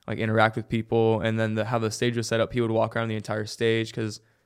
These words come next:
what you were saying, people would sit in front of a stool and, like, you know, be right there in front of you.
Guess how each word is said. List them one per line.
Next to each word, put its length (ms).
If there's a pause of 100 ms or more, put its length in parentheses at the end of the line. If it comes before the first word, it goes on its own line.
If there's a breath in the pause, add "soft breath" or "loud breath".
(140)
what 120
you 60
were 80
saying, 440 (280)
people 160
would 100
sit 80
in 40
front 140
of 40
a 20
stool 500 (460)
and, 140
like, 240 (160)
you 100
know, 140
be 240
right 400
there 160
in 60
front 240
of 40
you. 220